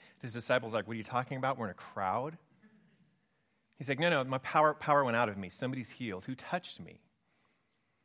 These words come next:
And she, she came forward and said,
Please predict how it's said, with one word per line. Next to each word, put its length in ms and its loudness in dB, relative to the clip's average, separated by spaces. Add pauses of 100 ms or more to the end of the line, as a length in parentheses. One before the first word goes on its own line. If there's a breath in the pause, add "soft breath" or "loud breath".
(300)
And 240 0 (160)
she, 400 -8 (180)
she 600 -2 (280)
came 220 -4
forward 480 0
and 160 -6
said, 220 -6